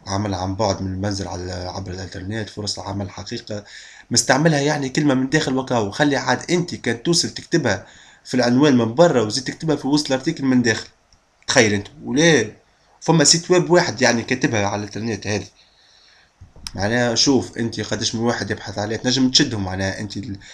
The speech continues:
هذوما اللي يلوجوا عليها كل شهر الكلمة ما بين عشرة حتى لمية، كان تعمل ارتيكل وتكتب أريد أن أعمل عبر الإنترنت، ويكون العنوان متاعه أريد أن أعمل، آه، عبر الإنترنت، وكيف كيف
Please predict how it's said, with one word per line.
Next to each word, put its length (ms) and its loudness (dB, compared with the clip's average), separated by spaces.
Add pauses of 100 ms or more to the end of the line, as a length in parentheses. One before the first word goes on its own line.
(220)
هذوما 320 2
اللي 120 -2
يلوجوا 280 0
عليها 160 0
كل 220 -4
شهر 280 2
الكلمة 520 0 (640)
ما 80 -2
بين 200 0
عشرة 300 2
حتى 400 -4
لمية، 440 2 (240)
كان 180 -2
تعمل 280 2
ارتيكل 440 -4
وتكتب 420 -6
أريد 260 2
أن 200 -4
أعمل 340 2
عبر 240 -2
الإنترنت، 640 -2 (300)
ويكون 240 0
العنوان 460 4
متاعه 500 2
أريد 220 -2
أن 180 -4
أعمل، 280 0
آه، 680 -4
عبر 140 -2
الإنترنت، 540 -6
وكيف 200 -6
كيف 340 -4